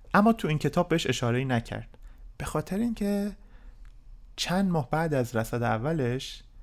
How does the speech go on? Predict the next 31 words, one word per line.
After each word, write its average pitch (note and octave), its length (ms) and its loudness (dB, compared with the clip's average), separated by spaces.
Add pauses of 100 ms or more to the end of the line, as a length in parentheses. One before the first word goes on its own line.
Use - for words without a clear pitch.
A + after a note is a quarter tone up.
(200)
وقتی F#3+ 260 -2
دوباره D#3 380 4
به F#3 80 0
زحل A#2+ 360 2
نگاه A2+ 420 0
کرد، A#2+ 500 0 (720)
اون G3 200 4
قمرها C3 480 6
رو C#3 200 2
ندید. A2 420 2 (800)
امروز D3 380 4
ما E3 100 4
می‌دونیم A2 440 0 (340)
حلقه‌های A#2+ 520 4
زحل B2+ 440 2 (360)
اگر A#2+ 320 4
صفحه D#3+ 500 0
مداریشون A2+ 600 2
در A2+ 140 2
راستای A#2 460 2
صفحه A#2 280 0
مداری G#2+ 360 0
زمین G#2+ 320 0
قرار G#2+ 260 0
بگیره، A2 340 -4
حتی D#3+ 220 -4
با C#3 60 0
تلسکوپ‌های A2+ 500 -4
پیشرفته A2+ 540 -2
امروزی A2 460 -2
هم C#3 340 0